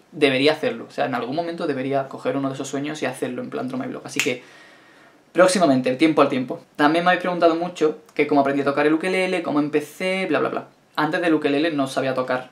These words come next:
nada y empecé a tocarlo hace más de medio año, creo. Que no sé exactamente cuándo empecé, pero creo que fue a finales de dos mil dieciséis. Y aprendí con YouTube y tutoriales de internet,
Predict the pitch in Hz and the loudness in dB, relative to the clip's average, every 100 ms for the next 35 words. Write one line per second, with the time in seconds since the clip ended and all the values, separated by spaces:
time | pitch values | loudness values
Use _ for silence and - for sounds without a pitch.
0 | - 127 127 127 170 - _ - 143 - | -14 -8 -4 -2 -2 -4 _ -2 -2 -2
1 | 143 160 175 160 139 - 127 - _ _ | -2 2 4 6 4 2 -6 -6 _ _
2 | _ _ _ - 143 135 135 156 156 151 | _ _ _ -14 -4 -2 -2 -4 -2 -2
3 | 147 156 156 170 175 170 180 190 285 - | -2 0 -2 -2 -8 -10 -8 -8 -12 -16
4 | _ - 170 185 202 185 156 143 131 131 | _ -8 -6 -6 -4 -2 0 0 0 0
5 | 131 120 - - 147 127 - 135 147 170 | -4 -6 -6 -2 0 -2 -4 -4 -2 -2
6 | 180 175 160 165 170 165 139 143 147 139 | -6 -4 -2 0 0 0 0 -2 -2 -4
7 | 127 123 - - 147 139 139 147 160 151 | -8 -10 -14 0 2 4 2 2 0 -2
8 | 135 120 - 139 135 131 127 127 139 143 | -2 -6 -8 -10 -6 -2 0 0 0 -2
9 | 131 123 120 | -4 -6 -8